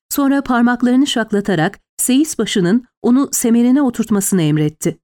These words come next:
Atını çevirip bizi Hodeston'dan çıkararak kasabaya geldiğimiz yola geri soktu. Ancak bu kez kuzeye giden büyük yolu takip ediyor ve güneş yavaşça tepemizden solumuza inip batarken gökyüzü rengini kaybedip ağaçların karanlık gölgeleri üzerinde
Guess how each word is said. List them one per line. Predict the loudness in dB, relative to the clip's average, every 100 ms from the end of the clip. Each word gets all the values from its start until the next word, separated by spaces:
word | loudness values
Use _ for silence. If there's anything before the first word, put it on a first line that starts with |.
| _ _ _ _ -8
Atını | -2 0 2
çevirip | 0 0 2 0 -4 -2
bizi | 0 0 0
Hodeston'dan | 0 0 0 0 0 0 0 0
çıkararak | -2 -2 0 0 -2 -2
kasabaya | -4 -2 0 0
geldiğimiz | 0 0 0 0 2 0 0
yola | 0 0
geri | 0 -2
soktu. | -2 -4 -4 -6 -6 _ _ -4
Ancak | -2 -2 -2
bu | -4
kez | -2 -2 -4 -10 _
kuzeye | -2 0 0 0
giden | 0 0 0 2
büyük | 2 0 0
yolu | 0
takip | 0 -2 0 0 0
ediyor | 0 2 0 -2 -8 _ _
ve | -2
güneş | 0 0 0 0
yavaşça | -2 0 -2 -2 -4
tepemizden | -2 0 0 0 0 0 0
solumuza | 0 0 2 0 0
inip | 0 -2 -4
batarken | -2 -2 -2 -2 0 -2 -6 _ _
gökyüzü | -2 0 0 0 0 2
rengini | 0 2 0
kaybedip | 0 0 0 0 -2 -2
ağaçların | -2 -2 -2 -2 0
karanlık | 0 0 0 2 0
gölgeleri | 0 0 2 2 2
üzerinde | 0 0 0 2 0 -2